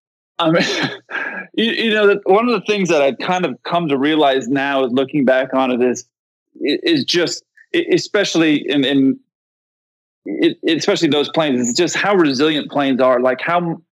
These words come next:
how much they can actually survive with stuff broken on them, that they will still get you somewhere. I-, if you've done your homework and you've prepared and you prepare for your flight plan and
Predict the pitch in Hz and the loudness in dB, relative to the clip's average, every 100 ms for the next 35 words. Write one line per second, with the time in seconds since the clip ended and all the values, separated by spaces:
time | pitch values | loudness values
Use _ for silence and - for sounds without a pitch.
0 | _ - 196 196 180 - 165 165 143 139 | _ -4 -2 0 0 -2 -4 -2 -4 -2
1 | 160 135 156 143 135 139 135 123 - _ | -2 -2 0 0 2 2 2 0 -4 _
2 | _ 139 135 - _ - 139 - 180 151 | _ -2 -2 -6 _ -8 -6 -2 0 0
3 | 131 147 156 156 160 139 135 135 135 131 | 0 2 2 2 0 2 2 2 2 2
4 | 131 117 143 143 135 - - 165 143 - | 0 0 2 2 2 0 0 2 0 -2
5 | _ _ 160 170 190 156 147 - 147 131 | _ _ -2 0 0 2 0 0 -2 0
6 | 135 131 135 _ _ 165 170 - 180 180 | 0 0 -4 _ _ -2 0 2 2 2
7 | 240 233 156 131 180 196 175 165 170 160 | 0 0 0 0 2 2 2 2 2 0
8 | 147 147 139 123 147 - - 156 156 160 | 0 0 -2 0 -2 -2 -2 0 2 2
9 | 120 135 139 139 - _ _ 156 - 160 | 0 0 2 2 0 _ _ -4 0 0
10 | 156 165 156 156 151 - 160 147 143 127 | 2 2 2 2 0 0 -2 -2 -2 -2